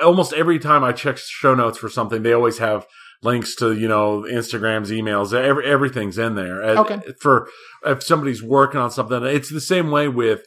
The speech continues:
Speaker 1: like, YouTube videos. When you look in the description of YouTube videos, I mean, uh, like, people that I watch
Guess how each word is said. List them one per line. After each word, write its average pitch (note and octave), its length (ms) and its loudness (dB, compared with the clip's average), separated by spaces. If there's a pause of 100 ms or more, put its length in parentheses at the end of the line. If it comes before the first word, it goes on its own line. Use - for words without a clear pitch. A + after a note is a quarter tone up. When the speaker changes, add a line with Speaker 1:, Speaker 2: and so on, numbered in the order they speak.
Speaker 1:
like, G#2 240 -2
YouTube B2+ 360 0
videos. A#2 500 2
When A#2 80 -6
you A2+ 80 -4
look B2+ 180 -2
in A#2+ 60 -4
the G#2 40 -6
description A2+ 480 -6
of G#2 60 -4
YouTube A2+ 320 -4
videos, G#2+ 440 0 (520)
I A#2 120 0
mean, G2 320 -2 (300)
uh, A2 380 2
like, A#2+ 400 0 (500)
people C#3 280 0
that A#2+ 100 4
I C3+ 120 6
watch B2+ 360 0